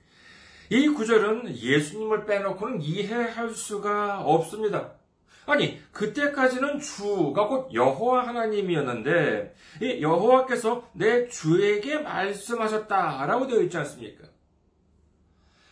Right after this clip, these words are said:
예, 그러니까는 이는 여기에 등장하는 주가 바로 예수님을 가리킨다, 아, 이렇게 말씀하고 계신 것이지요.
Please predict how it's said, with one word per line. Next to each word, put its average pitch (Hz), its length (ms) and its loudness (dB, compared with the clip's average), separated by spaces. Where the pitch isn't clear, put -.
예, 202 120 0
그러니까는 185 640 0
이는 175 380 0
여기에 151 460 4
등장하는 220 560 -4
주가 165 560 -4
바로 208 260 0
예수님을 240 640 -2
가리킨다, 208 680 0
아, 120 120 -2
이렇게 131 420 -4
말씀하고 147 520 -4
계신 175 260 -2
것이지요. 135 460 -6